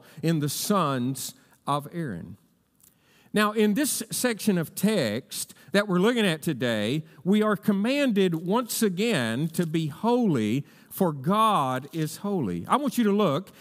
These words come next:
at chapter nineteen and verse two. In the second part of that verse, he says, "You shall be holy, for I, the Lord your God, am holy."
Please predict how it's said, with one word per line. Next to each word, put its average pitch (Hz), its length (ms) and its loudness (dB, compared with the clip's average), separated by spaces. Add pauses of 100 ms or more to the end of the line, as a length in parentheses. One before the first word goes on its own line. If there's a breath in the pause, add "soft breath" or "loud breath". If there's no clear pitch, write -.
(120)
at 185 160 -2
chapter 190 640 -2
nineteen 165 1160 0 (800)
and 139 340 0
verse 147 360 -2
two. 147 540 0 (200 loud breath)
In 175 120 2
the 151 80 0
second 240 380 -2
part 147 260 0
of 113 60 -4
that 117 160 -2
verse, 110 440 -2 (220 loud breath)
he 247 120 4
says, 143 520 -2 (120 loud breath)
"You 226 280 2
shall 185 320 0
be 151 200 -2
holy, 151 840 0 (240 loud breath)
for 156 320 -2
I, 214 560 2
the 165 140 2
Lord 185 800 2
your 170 300 0
God, 131 960 0 (260 soft breath)
am 143 240 -4
holy." 107 560 -4